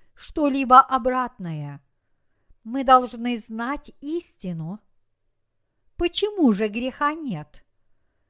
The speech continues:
Потому что Иисус взял на себя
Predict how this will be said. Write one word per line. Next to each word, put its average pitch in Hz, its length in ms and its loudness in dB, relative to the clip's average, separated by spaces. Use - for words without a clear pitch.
Потому 240 400 -2
что 226 460 0
Иисус 226 800 0
взял 240 540 4
на 349 100 -4
себя 208 580 -2